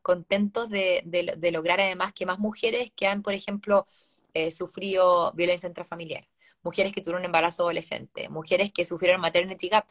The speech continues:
que tuvieron que dejar de trabajar por, eh, tener que dedicarse directamente a la crianza,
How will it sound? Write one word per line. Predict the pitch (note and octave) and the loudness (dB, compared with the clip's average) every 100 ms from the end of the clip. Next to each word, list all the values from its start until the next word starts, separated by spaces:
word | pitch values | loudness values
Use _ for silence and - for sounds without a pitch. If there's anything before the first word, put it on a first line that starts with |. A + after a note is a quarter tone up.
| _ _ _ | _ _ _
que | - | -12
tuvieron | D#3+ G3 G#3+ | -4 -2 0
que | G#3 | 0
dejar | F#3 F3 F#3+ | 0 2 2
de | A#3+ | 2
trabajar | - C#4+ B3 C4 D4+ _ - | -2 -2 0 2 0 _ -4
por, | A#3+ D#4 - | 0 0 -2
eh, | - G#3 G3+ G3 - | -8 -6 -6 -8 -8
tener | G3 G#3 | -10 -6
que | A3 | -4
dedicarse | G#3+ G#3+ A3 A3+ | -4 -6 -6 -6
directamente | G#3+ - G#3+ A3 A3 | -8 -6 -6 -6 -4
a | |
la | A3 | -6
crianza, | G#3+ G3+ G#3+ - - | -4 -6 -6 -6 -6